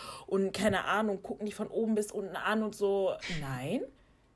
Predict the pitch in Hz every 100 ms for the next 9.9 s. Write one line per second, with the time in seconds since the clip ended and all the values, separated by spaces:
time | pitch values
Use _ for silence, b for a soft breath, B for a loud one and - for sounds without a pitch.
0 | _ _ 202 262 277 226 185 196 240 285
1 | 220 160 202 185 196 247 214 196 190 170
2 | 165 165 151 156 143 139 143 277 508 -
3 | b b b b _ - 208 202 202 -
4 | - 175 208 220 - 247 302 330 233 226
5 | 226 226 202 170 185 202 - 139 - 147
6 | 135 135 135 139 160 - 233 226 226 220
7 | - 196 185 - 196 208 269 - B B
8 | - 185 175 190 233 214 214 220 175 185
9 | 160 190 190 175 165 170 170 156 160